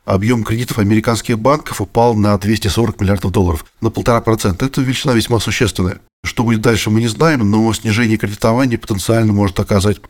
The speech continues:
отрицательный эффект на рост. И как бы неплохо не выглядели цифры первого квартала, впереди у американской экономики, видимо, маячит рецессия. Поэтому мы рекомендуем быть осторожными с рисковыми инструментами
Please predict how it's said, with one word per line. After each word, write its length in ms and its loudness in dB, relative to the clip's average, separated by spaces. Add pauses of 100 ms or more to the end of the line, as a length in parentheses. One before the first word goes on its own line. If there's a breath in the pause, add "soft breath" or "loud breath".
(180)
отрицательный 540 0
эффект 320 -4
на 100 2
рост. 340 -2 (220)
И 140 0
как 320 -2
бы 160 4
неплохо 520 0
не 120 2
выглядели 340 0
цифры 320 -6
первого 320 2
квартала, 640 0 (300 soft breath)
впереди 320 0
у 180 2
американской 460 0
экономики, 400 0
видимо, 240 0
маячит 340 0
рецессия. 480 -4 (320)
Поэтому 420 2
мы 240 2
рекомендуем 540 2
быть 180 0
осторожными 640 0
с 180 -6
рисковыми 540 -2
инструментами 760 -2